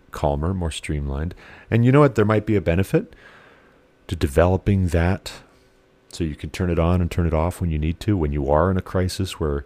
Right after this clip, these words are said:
quick thinking, quick reactions are needed. You have what it takes. Not everything can wait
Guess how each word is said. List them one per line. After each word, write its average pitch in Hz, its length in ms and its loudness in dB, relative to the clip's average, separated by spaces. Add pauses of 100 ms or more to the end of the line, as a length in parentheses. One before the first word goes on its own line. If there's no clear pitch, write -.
(600)
quick - 200 -6
thinking, 92 520 -2
quick - 260 -4
reactions 87 760 -2 (1080)
are 82 140 -2
needed. 95 420 4 (1500)
You 82 180 -2
have 82 440 -4
what 87 140 0
it 80 100 -4
takes. - 540 -2 (760)
Not 107 240 4
everything 90 720 0
can 73 340 0
wait 80 400 -4